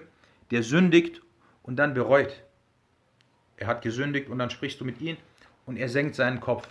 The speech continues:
und er ist traurig und er sagt, „Möge Allah mir vergeben. Inshallah mache ich das nicht nochmal.“ Nein, weil sündigen tut jeder. Aber Leute, die sündigen und die dann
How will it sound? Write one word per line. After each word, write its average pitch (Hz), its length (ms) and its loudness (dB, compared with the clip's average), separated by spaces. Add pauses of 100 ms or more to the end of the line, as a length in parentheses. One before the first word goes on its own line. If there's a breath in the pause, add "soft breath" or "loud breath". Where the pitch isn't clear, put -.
und 120 140 -10
er 131 140 -4
ist 127 180 -8
traurig 123 480 -2
und 123 100 -8
er 117 140 -4
sagt, 123 280 -2
„Möge 135 280 -2
Allah 127 180 0
mir 127 160 -2
vergeben. 120 540 -4 (720 soft breath)
Inshallah 131 600 -2 (840)
mache 123 240 -2
ich - 60 -12
das 123 200 -6
nicht 117 160 -8
nochmal.“ 101 260 -6
Nein, 160 380 -6
weil 143 160 2
sündigen 220 440 2
tut 214 220 -6
jeder. 180 420 0
Aber - 260 -4
Leute, 123 280 -2
die 117 140 -6
sündigen 151 460 -6 (420 loud breath)
und 147 80 -10
die 151 100 -6
dann 156 220 -2